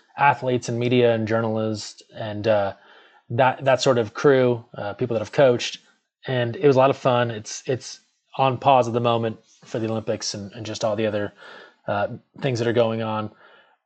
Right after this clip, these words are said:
But we'll see in the fall, thinking about revisiting it, maybe tweaking it a bit. As I got into it deeper, I really enjoyed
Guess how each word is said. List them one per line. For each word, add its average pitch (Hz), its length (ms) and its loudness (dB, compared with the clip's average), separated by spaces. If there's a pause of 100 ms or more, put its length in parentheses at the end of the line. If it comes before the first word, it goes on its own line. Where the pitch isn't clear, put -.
(180)
But 117 340 2
we'll 147 120 2
see 139 320 4
in 139 100 -4
the 135 80 -2
fall, 127 520 2 (840)
thinking 185 240 2
about 151 180 4
revisiting 123 540 0
it, 123 180 0
maybe 117 280 -2
tweaking 127 340 -6
it 120 80 -4
a 113 40 -4
bit. 113 380 2 (300)
As 139 160 2
I 139 60 4
got 185 240 4
into 156 260 -2
it 113 120 -2
deeper, 127 280 0
I 110 40 2
really 120 420 4 (760)
enjoyed 127 560 2